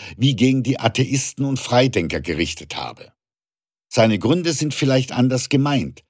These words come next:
allein sie führen in Wahrheit nur zu dem Skeptizismus, wie daraus erhellt, dass sie keine Antwort gestatten und keine Überzeugung hervorbringen. Ihre einzige Wirkung ist jenes plötzliche Erstaunen,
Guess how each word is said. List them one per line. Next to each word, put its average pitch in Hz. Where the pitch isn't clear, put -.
allein 117
sie 131
führen 135
in 95
Wahrheit 120
nur 135
zu -
dem 113
Skeptizismus, 139
wie 120
daraus 113
erhellt, 110
dass 117
sie 101
keine 135
Antwort 131
gestatten 135
und 104
keine 135
Überzeugung 107
hervorbringen. -
Ihre 98
einzige 147
Wirkung 117
ist -
jenes 139
plötzliche 131
Erstaunen, 123